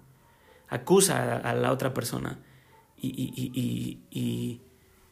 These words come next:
y aléjate así de, de Dios, ¿no? Lo que estoy diciendo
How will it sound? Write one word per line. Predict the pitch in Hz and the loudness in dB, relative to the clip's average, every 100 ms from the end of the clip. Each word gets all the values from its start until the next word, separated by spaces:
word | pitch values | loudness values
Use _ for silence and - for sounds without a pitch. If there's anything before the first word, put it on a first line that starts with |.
| - - - - - - - - | -20 -20 -20 -20 -20 -20 -10 2
y | 135 | 6
aléjate | 131 151 147 139 135 | 8 6 6 2 0
así | 117 - 139 | 0 2 2
de, | 123 117 110 - - - - - _ - - - - - _ | 4 2 0 -6 -12 -18 -20 -20 _ -20 -20 -20 -20 -20 _
de | - 120 | 2 4
Dios, | 123 214 381 - - - - - - - - - - - - - - | 8 10 10 4 0 -6 -20 -20 -20 -20 -20 -20 -20 -20 -20 -20 -6
¿no? | 135 170 - - - - - - - - - - - - _ _ - _ _ _ - | -2 0 -2 -10 -20 -20 -20 -20 -20 -20 -20 -20 -20 -20 _ _ -20 _ _ _ -8
Lo | 135 143 | 0 0
que | 143 | 2
estoy | 196 | 2
diciendo | 214 208 196 190 185 180 | 4 2 4 4 4 -2